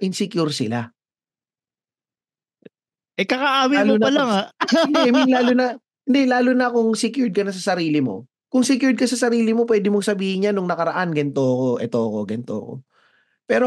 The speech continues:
Speaker 1: ako before, hindi ko iniisip na ano, hindi ako ini-, hindi ko iniisip na insecure ako. Ang laging, ang may, laging may kasalanan, yung mga tao sa paligid ko.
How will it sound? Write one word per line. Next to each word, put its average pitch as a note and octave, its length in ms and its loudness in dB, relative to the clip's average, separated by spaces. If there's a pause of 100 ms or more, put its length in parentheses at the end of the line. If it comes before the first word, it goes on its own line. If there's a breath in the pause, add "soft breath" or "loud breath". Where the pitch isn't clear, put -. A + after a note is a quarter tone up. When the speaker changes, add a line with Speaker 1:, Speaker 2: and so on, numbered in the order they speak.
Speaker 1:
ako B3+ 120 4
before, A3 380 0
hindi B3 180 2
ko B3+ 120 0
iniisip B3 480 -2
na A#3 180 0
ano, A#3+ 220 2
hindi A3 120 2
ako A3 160 2
ini-, A3 360 -6
hindi G#3 140 -2
ko A3 80 0
iniisip G#3+ 440 -2
na G#3 100 0
insecure G3 360 0
ako. F#3+ 340 -2 (720 loud breath)
Ang G3+ 120 2 (100)
laging, G#3+ 360 2 (1000)
ang G3 120 0
may, G#3+ 200 4
laging G#3 300 0
may G3+ 120 0
kasalanan, F#3+ 600 -2
yung G#3 140 -2
mga A3 160 -2
tao F#3+ 220 -2
sa - 100 -6
paligid C#3+ 440 -4
ko. D#3 300 -4